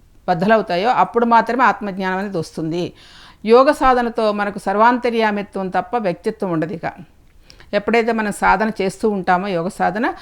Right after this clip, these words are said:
అలా చేస్తూ చేస్తూ ఉన్నప్పుడు అప్పుడు నేను నాది అనేది పోయి, అంటే మన వ్యక్తిత్వం అనేది కూడా ఉండదు ఇక. అంటే నేను,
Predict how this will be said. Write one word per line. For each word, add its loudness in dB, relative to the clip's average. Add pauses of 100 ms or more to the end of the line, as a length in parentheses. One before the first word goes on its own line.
(240)
అలా 6 (120)
చేస్తూ 4
చేస్తూ 2
ఉన్నప్పుడు 0
అప్పుడు -4
నేను 0
నాది 2
అనేది -2
పోయి, -2 (380)
అంటే 0
మన 4
వ్యక్తిత్వం 0
అనేది 0
కూడా 2
ఉండదు -2
ఇక. -6 (360)
అంటే -4
నేను, 0